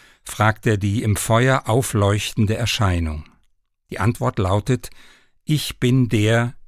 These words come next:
ich bin da.“ Die zweite gute Nachricht steckt im Namen Jesus von Nazareth. Übersetzt bedeutet der, „Gott hilft“ oder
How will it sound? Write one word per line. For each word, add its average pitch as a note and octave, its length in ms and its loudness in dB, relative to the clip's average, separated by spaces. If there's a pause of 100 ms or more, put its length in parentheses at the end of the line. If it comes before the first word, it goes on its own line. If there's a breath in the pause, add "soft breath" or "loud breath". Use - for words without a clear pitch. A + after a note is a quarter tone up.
(180)
ich - 260 -4
bin B2 240 2
da.“ F2+ 400 0 (1600 loud breath)
Die A2 100 -2
zweite D#3 400 2
gute G2 280 0
Nachricht G#2 520 -2
steckt - 360 -4
im A2 180 4
Namen G#2 500 2
Jesus G#2+ 460 0
von A2+ 220 0
Nazareth. G2+ 800 -4 (340)
Übersetzt G2+ 640 -2
bedeutet G#2 580 -2
der, G#2 300 2 (540 loud breath)
„Gott A#2 240 0
hilft“ - 680 -2 (160)
oder G2 320 -4